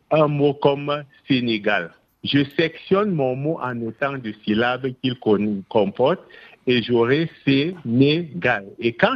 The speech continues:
je vais dans l'alphabet du roi Njoya, effectivement, j'aurai un signe qui se prononce C, un autre né et l'autre gal. Donc le système d'écriture actuellement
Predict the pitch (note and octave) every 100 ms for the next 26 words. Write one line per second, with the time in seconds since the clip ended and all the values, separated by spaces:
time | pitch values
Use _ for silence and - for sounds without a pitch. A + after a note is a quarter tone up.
0 | G#3 C3+ C3+ C#3+ C3 C3 A2+ G#2+ A#2 G#2+
1 | B2+ E3+ C3 A2+ G#2 B2 B2+ B2+ A#2 A2
2 | B2 D#3+ - - _ - B2 - A2+ -
3 | A2+ A2 G#2 B2+ C#3 - _ _ G2 -
4 | A#2 A2+ C#3+ C#3+ C3+ C3 - B2+ A#2+ A#2+
5 | G#2+ F#2+ G2+ G2 A2 A#2+ A#2 - A#2+ B2+
6 | - B2 A#2+ A2+ A#2 A#2+ A2 G#2 G#2+ A#2
7 | G#2+ G2+ A2+ A#2+ - A#2+ A#2+ - - D#3+
8 | G#2+ F2 - - - - A#2+ C3 A2 -
9 | D3+ - - G#3+ F3 A2 G#2 A2 G#2 -
10 | A#2+ G#2 - _ A2+ A#2 - A#2 G#2+ G#2
11 | B2